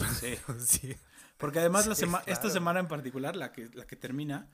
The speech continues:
Speaker 1: me cuidé bastante,
Speaker 2: Ajá.
Speaker 1: güey, el alimento. O sea,
Speaker 2: Ajá.
Speaker 1: hasta ayer viernes no había comido mal, eh, en la noche.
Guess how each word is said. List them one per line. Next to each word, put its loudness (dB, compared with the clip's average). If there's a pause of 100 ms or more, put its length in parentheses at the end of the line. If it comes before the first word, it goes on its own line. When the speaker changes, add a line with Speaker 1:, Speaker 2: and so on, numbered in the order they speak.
(360)
Speaker 1:
me -4
cuidé 0
bastante, -2
Speaker 2:
Ajá. -4
Speaker 1:
güey, -8
el -10
alimento. -6 (240)
O -16
sea, -8 (680)
Speaker 2:
Ajá. -10
Speaker 1:
hasta -8
ayer -4
viernes -4 (640)
no -6
había -4
comido -4
mal, -6 (460)
eh, -12
en -16
la -12
noche. -10